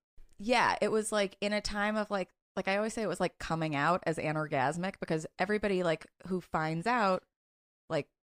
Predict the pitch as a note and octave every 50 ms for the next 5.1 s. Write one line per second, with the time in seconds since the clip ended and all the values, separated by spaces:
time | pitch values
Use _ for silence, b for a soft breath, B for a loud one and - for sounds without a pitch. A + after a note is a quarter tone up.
0 | _ _ _ _ - F3 F3 - - D#3 D3+ D#3+ D#3 C#3+ D3+ - D#3+ D3+ D3+ D3
1 | C3 B2 C3 C#3+ C#3+ - - C3+ D3+ D#3 - - - D#3+ D#3 C3+ A2 - - D3
2 | - - D#3+ D3+ - - D#3 D3 C#3+ C#3 F#2+ - - - D3+ C#3 C#3 C#3+ C#3+ D3
3 | C#3+ D3 D3 D#3 D3+ - - - D#3+ D3+ D3+ - - - F#3+ F3+ F3+ F3+ - _
4 | - - G#3 A#3+ C4 C4+ _ _ _ _ _ - D#3+ E3 F3 D#3+ - - - E3
5 | F3+